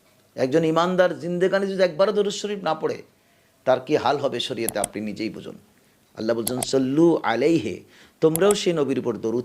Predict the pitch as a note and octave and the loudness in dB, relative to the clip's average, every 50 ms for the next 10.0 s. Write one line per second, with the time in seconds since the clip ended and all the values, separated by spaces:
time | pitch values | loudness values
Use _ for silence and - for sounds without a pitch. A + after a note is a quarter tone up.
0 | - - A2 G#2 G2 - - - _ _ _ _ _ - - - - _ _ _ | -6 -6 -6 -6 -6 -6 -8 -14 _ _ _ _ _ -8 -8 -8 -10 _ _ _
1 | _ - C#3+ F#3 F#3+ E3 G3 G3+ A3+ F#3 - G#3 G3+ F#3+ A3 F#3 D#3 D3 A#2+ G#2 | _ -2 2 2 4 4 4 4 2 2 0 0 0 2 2 0 0 -2 -2 -4
2 | F#2+ - - - B2+ C3+ - C#3 C#3 C#3+ C#3+ C#3 C#3+ C#3+ C#3 C3+ B2 A#2+ B2 C3 | -6 -10 -10 -8 -8 -6 -4 -2 -2 -2 -2 -2 -4 -2 0 0 2 2 2 0
3 | C3 B2 A#2+ - B2 A#2+ A2+ A2+ A2 G#2+ - G#2+ G#2 G#2+ G2+ G2+ G#2 G2+ G#2+ G#2 | 0 -2 -4 -4 -2 -2 0 0 -2 -2 -4 -4 -6 -6 -8 -6 -8 -8 -8 -8
4 | G#2+ G#2 G#2 G#2 G#2+ G#2+ G#2 G#2 - - - - - - - - A2+ G2+ F#2+ G#2 | -8 -8 -8 -8 -6 -6 -6 -6 -6 -8 -12 -14 -16 -14 -12 -10 -8 -6 -6 -6
5 | G2 G2 G2+ F#2+ F#2+ F#2+ G2+ G2+ G2+ G2+ - - - - - - - _ _ - | -6 -6 -6 -6 -6 -8 -8 -8 -10 -12 -16 -20 -20 -20 -20 -20 -20 _ _ -2
6 | - - B2+ A2+ A2+ A2+ A2 G#2 G#2 G#2 G2+ G#2 G#2+ G#2+ G#2 G#2 G#2 - - G2+ | 2 4 4 6 6 4 4 4 2 2 0 -2 -2 -4 -4 -4 -6 -4 -6 -6
7 | G2+ G2+ G2+ G2 F#2+ F2+ - - G2+ G2+ G#2+ A2 - G#2+ G#2 G2+ G2+ G2 G2+ G2+ | -4 -6 -6 -6 -8 -6 -6 -6 -4 -2 -2 -2 0 0 -2 -2 -2 -4 -4 -6
8 | G2+ G2+ G2+ G#2+ G2+ F#2 F2 G#2 G#2 G#2 G2+ F#2+ F#2+ F#2 F2+ F#2+ F#2+ F#2+ F#2 F#2+ | -6 -6 -6 -8 -8 -6 -4 -4 -2 -2 -2 -4 -6 -6 -6 -6 -6 -6 -6 -8
9 | G2 F#2+ F#2+ F#2 - F#2+ - - G2 G2 F#2 - - - - - - - - | -8 -10 -10 -10 -12 -12 -12 -12 -12 -12 -12 -12 -12 -14 -16 -18 -18 -20 -20